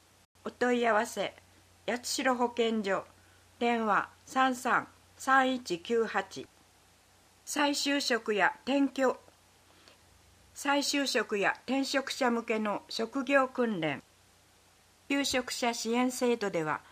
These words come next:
月十万円の給付金を受けながら、無料の職業訓練を受講できます。新型コロナウイルス感染症の影響で休業中の人やシフトが減少した人のため、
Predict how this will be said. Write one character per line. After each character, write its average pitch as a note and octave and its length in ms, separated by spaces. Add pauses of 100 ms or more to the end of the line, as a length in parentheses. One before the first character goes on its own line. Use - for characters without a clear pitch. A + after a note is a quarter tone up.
(180)
月 - 320
十 A3+ 240
万 A#3+ 300
円 A3+ 220
の A3 100
給 G#3+ 260
付 G#3 200
金 F#3+ 320
を E3+ 180
受 G3+ 200
け G#3 40
な G3 160
が D3+ 120
ら、 C#3 140 (460)
無 A3 160
料 C4 240
の A#3+ 160
職 A#3 340
業 C4 220
訓 B3 300
練 F3 240
を D3+ 160
受 F#3 160
講 G3+ 260
で F3+ 100
き E3+ 140
ま E3 160
す。 - 160 (580)
新 C#4 280
型 C4+ 260
コ C4 140
ロ B3 100
ナ A#3+ 160
ウ A#3 100
イ G#3+ 60
ル F#3+ 100
ス F#3+ 140
感 B3+ 260
染 B3 260
症 A3+ 260
の G#3+ 120
影 G3+ 220
響 F#3 280
で F3 300
休 B3+ 220
業 B3 240
中 A#3+ 260
の A3 180
人 G#3 260
や D#3 200 (180)
シ C#4+ 180
フ - 100
ト G#3+ 160
が F#3+ 140
減 B3 240
少 B3 240
し B3 60
た A#3+ 160
人 A3+ 220
の G#3 140
た G3 160
め、 E3+ 220